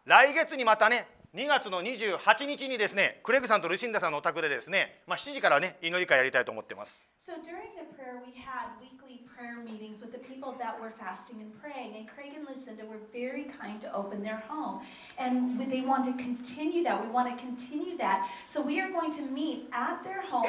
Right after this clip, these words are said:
Speaker 2: <coughs> once a month, and everyone is invited.
Speaker 1: はい、ですから、お聞きたい方はぜひですね、一緒に来て、一緒に祈りたいと思います。
Speaker 2: So put it on your calendars. Take a picture.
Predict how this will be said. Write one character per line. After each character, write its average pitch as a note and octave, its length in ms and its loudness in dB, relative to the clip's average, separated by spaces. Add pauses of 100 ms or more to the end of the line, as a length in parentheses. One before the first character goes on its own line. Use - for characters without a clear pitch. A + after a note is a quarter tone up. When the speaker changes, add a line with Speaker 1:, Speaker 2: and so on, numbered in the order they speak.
(120)
Speaker 2:
<coughs> A#3 100 -4
once E4 360 0
a F#4 80 -4
month, G4 420 2 (240)
and D#4 240 -4
everyone F#4+ 500 -6
is F#4+ 160 -8
invited. F#4 560 -4 (160)
Speaker 1:
は D3+ 140 8
い、 C#3 80 -2
で F#3+ 80 6
す - 80 4
か F#3+ 60 12
ら、 C#3+ 100 12
お C#3+ 60 4
聞 - 160 -12
き - 80 -16
た G#3 100 12
い F3+ 40 10
方 D3 140 4
は B2 80 2
ぜ A#3 80 4
ひ G#3+ 80 2
で F3+ 60 0
す - 100 -8
ね、 C#3 60 -2
一 C3 80 -2
緒 D#3 80 4
に D3 80 0
来 - 60 -2
て、 A2+ 100 -2
一 D3 80 0
緒 - 180 6
に A3+ 240 6 (160)
祈 D#3 160 0
り D3 80 4
た C#3 100 8
い A#2+ 40 0
と A2+ 60 -6
思 G#2+ 100 -10
い G2 60 -10
ま - 80 -12
す。 - 260 -6
Speaker 2:
So - 240 -2
put D#4+ 160 -6
it F4+ 80 -6
on F#4 180 -2
your G4+ 160 -8
calendars. F4+ 640 -8
Take C#4+ 240 -14
a E4 60 -14
picture. D#4 460 -10